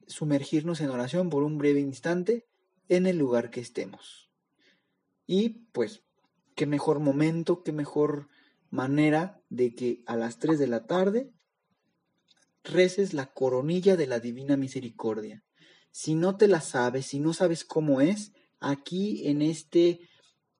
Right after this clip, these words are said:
podcast, primeramente Dios, vamos a subir la coronilla, para que cada que escuches las tres de la tarde,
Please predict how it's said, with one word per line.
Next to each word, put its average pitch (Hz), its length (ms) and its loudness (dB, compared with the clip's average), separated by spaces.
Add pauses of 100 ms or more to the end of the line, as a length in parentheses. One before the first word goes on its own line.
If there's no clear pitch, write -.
(140)
podcast, 185 680 2
primeramente 160 680 -2
Dios, 165 520 0
vamos 151 340 -4
a 135 60 -12
subir 139 400 -2 (400)
la 131 280 -2
coronilla, 156 680 -2 (760)
para 123 280 -2
que 120 280 -2 (680)
cada 160 340 2
que - 80 -8
escuches 151 400 -4
las 135 200 -6
tres 143 180 0
de 135 80 0
la 120 180 -4
tarde, 190 380 0